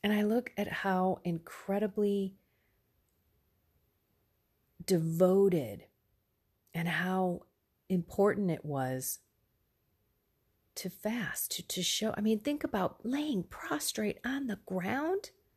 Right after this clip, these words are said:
from morning until night. And just yesterday, we read about Nineveh,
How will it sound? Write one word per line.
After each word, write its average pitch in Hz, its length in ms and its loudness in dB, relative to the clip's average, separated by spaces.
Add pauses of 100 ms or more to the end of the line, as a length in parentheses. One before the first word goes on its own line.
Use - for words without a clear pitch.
(960)
from 302 160 -2
morning 254 360 2
until 247 280 -2
night. 220 520 -2 (1500)
And 226 140 2
just 277 220 0
yesterday, 190 420 2
we 202 120 2
read 190 180 2
about 190 340 0
Nineveh, 175 680 2